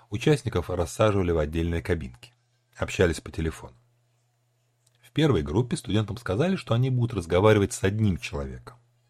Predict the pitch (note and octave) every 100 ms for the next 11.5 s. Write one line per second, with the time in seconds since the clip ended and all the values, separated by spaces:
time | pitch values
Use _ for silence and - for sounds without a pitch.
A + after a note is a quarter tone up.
0 | _ _ _ - - _ - E2 - D2+
1 | G2+ D#3+ - - - D#2 F#2+ C3+ A#2+ E2
2 | F#2+ G2+ - - _ F2+ F2+ D#2+ D2+ C2
3 | D2+ D2+ A2 D#3 D#3+ D3 D3+ D3 - _
4 | _ _ _ - F2+ - C#3+ E3 C#3+ -
5 | F2+ F#2+ F#2 F2 - - _ _ _ _
6 | _ _ _ _ _ _ _ _ _ _
7 | _ - E2+ - G#2+ G2+ D#2+ E2 F#2 F2
8 | D#2 E2 D#2+ - - - G#2+ D#2+ B1+ -
9 | _ _ - - - - - - - E2+
10 | E2+ D#2+ D#2 - - G#2+ F2 D#2+ E2 -
11 | - E2+ F2 C#2+ -